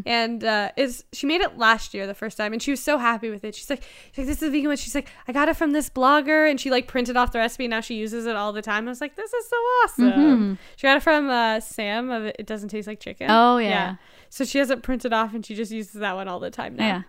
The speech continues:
Speaker 1: I was like, "This is sweet." <laughs> Like, it's so nice.
Speaker 2: I know.
Speaker 1: But yeah, I, I think this, I think this episode was good timing.
Speaker 2: Yeah.
Speaker 1: We kinda just thought of it.
Speaker 2: Mm-hmm.
Speaker 1: Um, but I think it was good timing because it's coming out in the middle of January when a lot of people are kind of trying to switch things up a little bit.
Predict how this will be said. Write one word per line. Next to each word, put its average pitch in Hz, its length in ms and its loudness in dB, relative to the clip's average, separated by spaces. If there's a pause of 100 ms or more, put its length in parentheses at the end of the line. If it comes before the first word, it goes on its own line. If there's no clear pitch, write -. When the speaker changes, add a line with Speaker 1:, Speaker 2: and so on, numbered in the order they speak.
Speaker 1:
I - 40 -4
was 247 80 -2
like, 285 140 -2
"This 370 160 -8
is 508 140 -4
sweet." 202 420 -8 (100)
<laughs> - 80 6 (200)
Like, 349 340 6 (840)
it's 247 140 -12
so 370 240 -2
nice. 311 640 -6
Speaker 2:
I 233 140 0
know. 220 420 0 (420)
Speaker 1:
But 359 140 8
yeah, 370 280 8
I, 339 360 4
I 311 100 4
think 440 220 -2
this, - 340 2 (240)
I 339 100 6
think 403 200 2
this 539 160 2
episode 302 320 0
was 262 160 -4
good 220 240 -4 (120)
timing. 359 560 -4 (120)
Speaker 2:
Yeah. 220 180 2
Speaker 1:
We 285 60 4
kinda 427 240 8
just 453 180 -2
thought 214 240 4
of 180 80 -8
it. - 340 -6
Speaker 2:
Mm-hmm. 208 320 2
Speaker 1:
Um, 233 240 4
but 254 120 4
I 302 40 4
think 370 140 2
it 440 40 2
was 415 120 0
good 277 220 -4
timing 240 340 0
because 226 220 -2
it's 233 160 -8
coming 285 260 -2
out 285 200 -2
in 240 100 -4
the 220 80 -2
middle 247 240 -2
of 262 100 -6
January 196 560 -4
when 202 180 -6
a 202 100 -4
lot 214 200 0
of 240 60 -8
people 247 260 -2
are 233 60 -2
kind 220 180 -4
of 214 80 -4
trying 370 280 2
to 359 40 0
switch 311 400 -4
things 277 240 -2
up 240 180 0
a 254 40 0
little 233 280 -2
bit. 220 380 0